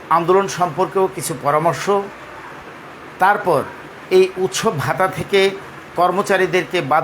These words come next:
দেওয়ার বিষয়ে দুঃখ প্রকাশ করা, এই বিষয়গুলো নিয়ে আলোচনা করব। সম্মানিত দর্শক শ্রোতা,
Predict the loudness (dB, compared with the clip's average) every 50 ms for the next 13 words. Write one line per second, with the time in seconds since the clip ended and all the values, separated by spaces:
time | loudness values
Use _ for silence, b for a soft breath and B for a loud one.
0 | 2 2 4 6 6 4 4 2 -2 -2 0 0 0 0 0 -4 -10 -14 -16 -16
1 | -16 -16 -14 -12 -6 -2 0 0 0 0 -2 -2 0 0 -2 0 0 -2 -2 0
2 | 0 2 4 4 2 2 -2 -10 -16 -16 -16 -8 0 2 2 4 4 2 2 4
3 | 4 4 4 4 2 2 2 2 2 2 2 2 0 0 0 0 0 0 0 -2
4 | -4 -4 -6 -8 -12 -12 -16 -16 -16 -18 -18 -18 -18 -18 -18 -18 -18 -18 -18 -16
5 | -6 0 0 2 2 2 0 2 2 2 2 2 0 0 -2 -4 -2 -2 0 2
6 | 2